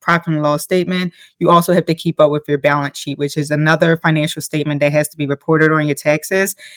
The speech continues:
And at that point is more so you understanding accounting than you trying to, like, just categorize stuff to create it, you know, a financial statement.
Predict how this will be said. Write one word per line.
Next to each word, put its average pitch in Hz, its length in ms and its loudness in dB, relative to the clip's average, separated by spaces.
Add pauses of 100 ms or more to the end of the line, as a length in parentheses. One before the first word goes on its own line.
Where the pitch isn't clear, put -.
(160)
And 160 420 2
at 165 180 2
that 196 200 2
point 208 280 2
is 160 120 2
more 165 200 4
so 160 180 0
you 156 440 2
understanding 156 760 0
accounting 190 560 0
than 151 240 0
you 151 100 -2
trying 151 260 0
to, 143 60 0
like, 139 260 -2
just 147 200 -6
categorize 143 540 0
stuff 143 260 -6
to - 160 -8
create 156 420 0
it, 151 200 -2
you 180 120 -2
know, 143 160 2
a 151 60 0
financial 151 480 -2
statement. 208 480 -2